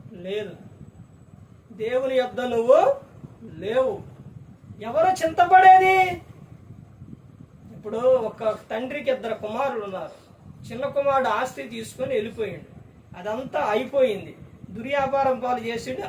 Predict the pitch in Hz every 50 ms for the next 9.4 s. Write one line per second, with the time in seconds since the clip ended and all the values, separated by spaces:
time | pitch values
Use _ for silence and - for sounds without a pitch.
0 | - 214 240 247 - - 220 196 175 165 156 - - - - - - 208 226 254
1 | 226 226 220 190 175 160 147 139 - - - - - - - 220 254 294 294 311
2 | 311 302 294 277 262 254 262 262 269 269 262 262 262 262 262 - - - 254 247
3 | 269 302 320 330 339 330 349 339 - 302 302 320 330 330 330 - 330 330 320 339
4 | 359 381 427 539 523 - - - - - - - - - - - - - - -
5 | - - - 196 196 214 220 226 233 262 277 277 277 254 247 - - 226 220 254
6 | 254 - - 277 254 - 247 220 220 - - 202 196 196 220 233 247 240 233 233
7 | - 214 214 226 240 269 285 285 294 254 262 254 240 226 220 214 196 208 214 233
8 | 247 262 262 226 214 196 196 190 202 247 285 285 285 285 247 262 226 233 214 202
9 | 196 202 208 233 262 311 320 285